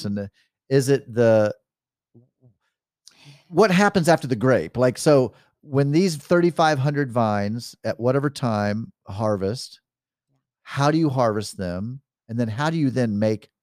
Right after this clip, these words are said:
Speaker 2: your wine
Speaker 1: Mm-hmm.
Speaker 2: taste like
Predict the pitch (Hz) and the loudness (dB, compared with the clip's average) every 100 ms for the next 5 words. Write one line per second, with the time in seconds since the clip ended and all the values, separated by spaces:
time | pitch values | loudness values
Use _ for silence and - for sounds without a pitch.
0 | _ 87 98 117 175 180 135 104 101 85 | _ -20 -2 4 6 6 6 2 -4 -4
1 | 78 78 101 117 151 170 _ _ _ _ | -8 -6 -8 -10 _ _ _ _ _ _
2 | _ _ _ _ - 135 120 104 - - | _ _ _ _ -4 0 0 -4 -16 -20
3 | _ 110 98 | _ -6 -6